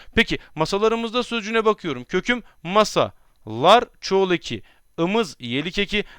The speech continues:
D daha bulunma eki ve bunların hepsi de çekim eki mi?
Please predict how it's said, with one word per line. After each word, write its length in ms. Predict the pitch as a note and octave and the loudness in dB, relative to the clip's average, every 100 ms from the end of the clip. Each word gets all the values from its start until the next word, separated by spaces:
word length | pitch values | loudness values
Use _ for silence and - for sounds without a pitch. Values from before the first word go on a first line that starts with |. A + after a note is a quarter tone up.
| - | 4
D 200 | G#3+ G3 | 6 8
daha 200 | F#3 D3+ | 8 6
bulunma 340 | D3+ E3 E3+ | 2 -2 -2
eki 180 | E3 E3+ | -2 -2
ve 140 | D#3+ D3+ | -4 -4
bunların 380 | F3 E3 D#3+ | -4 -2 -2
hepsi 220 | E3+ - A#2+ | -4 -4 -8
de 80 | |
çekim 380 | - D3 - F#3+ | -6 -6 -4 -2
eki 200 | E3+ D#3 | -2 -4
mi? 220 | D#3+ F3+ | 0 0